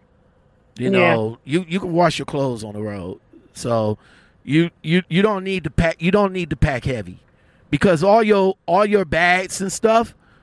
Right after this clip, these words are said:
Speaker 1: is gonna be with you on that top bunk anyway. So you don't need to bring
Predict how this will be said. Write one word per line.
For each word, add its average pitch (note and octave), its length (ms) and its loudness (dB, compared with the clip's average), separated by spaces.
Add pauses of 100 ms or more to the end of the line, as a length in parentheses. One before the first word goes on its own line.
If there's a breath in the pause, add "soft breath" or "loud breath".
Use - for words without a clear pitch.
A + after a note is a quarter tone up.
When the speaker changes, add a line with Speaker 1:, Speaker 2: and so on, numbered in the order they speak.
(180 soft breath)
Speaker 1:
is E3+ 160 0
gonna G3 200 2
be F#3+ 220 0
with E3+ 260 2
you F#3 280 -2
on E3 220 -2
that D3 220 -6
top B2 300 -8
bunk G#2+ 320 -8 (100)
anyway. G#2 480 -8 (440 soft breath)
So F#3 120 2
you G3+ 160 4
don't A3+ 140 2
need G#3+ 160 -6
to F3 60 -8
bring F3 460 -2